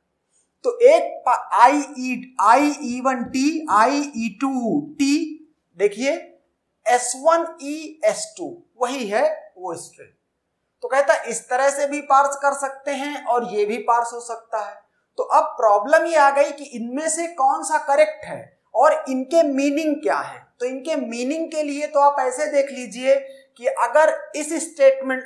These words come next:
means इस, उस compound statement या string को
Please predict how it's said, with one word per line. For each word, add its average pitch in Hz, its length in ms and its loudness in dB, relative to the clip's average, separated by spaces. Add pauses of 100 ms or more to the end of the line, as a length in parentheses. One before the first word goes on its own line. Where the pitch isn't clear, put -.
means 285 300 -6
इस, 302 480 -6 (400)
उस 294 320 -2
compound 254 580 0
statement 277 600 -6
या 247 180 0 (120)
string 311 500 -8
को 269 380 2